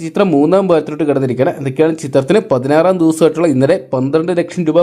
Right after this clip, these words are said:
മാത്രമാണ് സ്വന്തമാക്കാൻ സാധിച്ചിരിക്കുന്നത്. ചിത്രത്തിന് പതിനാറ് ദിവസത്തെ വേൾഡ് വൈഡ് കളക്ഷൻ റിപ്പോർട്ടുകൾ ലഭ്യമാകുമ്പോൾ ചിത്രം എട്ട് കോടി പത്തൊമ്പത് ലക്ഷം രൂപ സ്വന്തമാക്കിയിട്ടുണ്ട്.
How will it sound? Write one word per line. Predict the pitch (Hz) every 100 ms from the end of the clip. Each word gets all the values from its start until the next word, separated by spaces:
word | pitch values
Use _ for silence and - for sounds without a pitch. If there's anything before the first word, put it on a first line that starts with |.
| 160
മാത്രമാണ് | 165 135 147 170
സ്വന്തമാക്കാൻ | 156 123 131 131 143
സാധിച്ചിരിക്കുന്നത്. | 127 113 113 110 180 - -
ചിത്രത്തിന് | 123 139 170 196
പതിനാറ് | 147 143 165 180
ദിവസത്തെ | 175 165 175
വേൾഡ് | 151 147 156
വൈഡ് | 160 160
കളക്ഷൻ | 147 147 165
റിപ്പോർട്ടുകൾ | 156 160 160 151
ലഭ്യമാകുമ്പോൾ | 147 151 175 185
ചിത്രം | 165 147
എട്ട് | 131 - 165
കോടി | 160 208 160
പത്തൊമ്പത് | 139 151 160 156
ലക്ഷം | 151 -
രൂപ | 156 202
സ്വന്തമാക്കിയിട്ടുണ്ട്. | 160 147 131 127 131 123